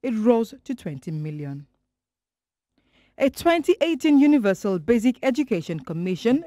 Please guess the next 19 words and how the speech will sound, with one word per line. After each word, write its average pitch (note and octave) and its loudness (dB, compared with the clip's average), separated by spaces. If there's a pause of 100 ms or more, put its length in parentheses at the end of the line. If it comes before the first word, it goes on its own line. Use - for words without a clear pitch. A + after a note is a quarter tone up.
data E3+ -6 (100)
indicate B3 -2 (480)
that C4 -2
in B3+ 8
northern D#4+ 4
Nigeria, E3 -2 (580)
Bauchi C4+ 0
State E3 -6 (200)
has B3+ -2
the A#3+ 0
most G3 -2 (140)
out-of-school C4 -6
children G3+ -4 (480)
with C4+ -4 (200)
three E4 4
hundred C#4+ 2
and C4 2
fifty-four G#3+ -6
thousand E3 -4